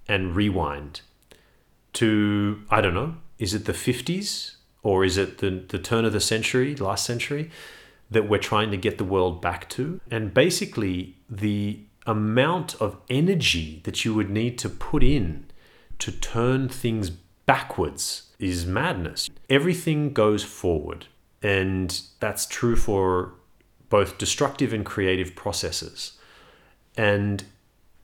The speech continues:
in my mind, it's not about, yeah,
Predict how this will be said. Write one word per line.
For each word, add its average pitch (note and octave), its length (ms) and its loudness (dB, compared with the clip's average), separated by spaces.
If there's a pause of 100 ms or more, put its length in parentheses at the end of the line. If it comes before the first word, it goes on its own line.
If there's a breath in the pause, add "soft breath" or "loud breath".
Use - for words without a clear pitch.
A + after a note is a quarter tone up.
(380)
in A2 180 2
my A2+ 280 4
mind, A#2 460 0
it's - 300 -6
not A2 340 0
about, G#2 720 -4 (600)
yeah, G2 380 0